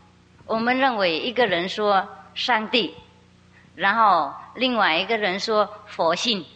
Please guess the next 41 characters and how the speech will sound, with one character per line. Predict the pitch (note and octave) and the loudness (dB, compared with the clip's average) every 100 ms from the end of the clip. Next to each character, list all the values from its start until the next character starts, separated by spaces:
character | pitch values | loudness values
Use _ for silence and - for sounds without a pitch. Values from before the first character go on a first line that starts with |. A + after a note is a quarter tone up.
| - _ - - _ - | -20 _ -20 -20 _ -2
就 | B3+ G#3+ | 0 0
他 | A3 A3+ | 0 0
们 | F#3+ | 0
两 | G#3 E3 | -2 -2
个 | E3+ F3+ | -2 -2
讲 | D#3 C#3 | -2 -4
不 | D#3 G#3+ | -6 -8
同 | - C3+ D#3 | -6 -6 -6
的 | C3+ | -6
事 | - F3 | -8 -10
情， | C#3 B2+ - _ _ _ _ _ | -12 -16 -20 _ _ _ _ _
所 | - G3 | -6 -4
以 | F#3+ | -2
我 | |
们 | E3+ F3 | -4 -2
在 | F#3+ F3+ | -2 0
那 | F3+ | -2
里 | D#3+ C#3 | -4 -8
彷 | - C#3 D#3 | -6 -6 -4
徨， | C#3 A2+ - - _ _ _ _ _ _ | -6 -8 -12 -20 _ _ _ _ _ _
认 | G#3 F3+ | -4 -2
为 | D3+ | -2
他 | F#3 | -2
们 | F3 F3 | -2 -2
两 | D3 D3 | -2 -2
个 | E3+ | -4
讲 | E3 C#3 A#2 - - - - - - - - | -2 -4 -4 -10 -20 -20 -20 -20 -20 -20 -8
不 | F#3+ | -6
一 | C#3 | -4
样， | D#3 D3 - - - - - - | -4 -6 -10 -20 -20 -20 -20 -18
他 | - | -6
们 | A#3 A#3+ | -4 -2
讲 | E3+ C3+ | -2 -4
一 | C#3 D#3+ | -4 -2
样 | E3 B2+ | -2 -4
的， | A#2+ - - - _ _ - - - - - - - | -14 -20 -20 -20 _ _ -20 -20 -20 -20 -20 -20 -20
就 | - C#4 | -6 -4
是 | C4 C4+ | -2 -4
个 | - D4 C4+ | 0 4 4
人 | G#3 D#3 E3+ | 4 0 0
呢， | F3+ | -4